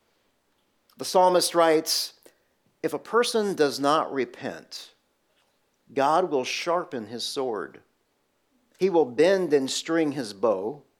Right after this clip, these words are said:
He will prepare his deadly weapons and shoot his flaming arrows." Father in heaven, we pray that you would meet us right where we are today.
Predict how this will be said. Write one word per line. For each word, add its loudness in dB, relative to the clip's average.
He -6
will 0
prepare 0
his -8
deadly 0
weapons -8
and -10
shoot -6
his -8
flaming -6
arrows." -18
Father 2
in 0
heaven, -2
we -6
pray 0
that -2
you 0
would 2
meet 0
us -4
right 2
where 0
we -2
are -4
today. -12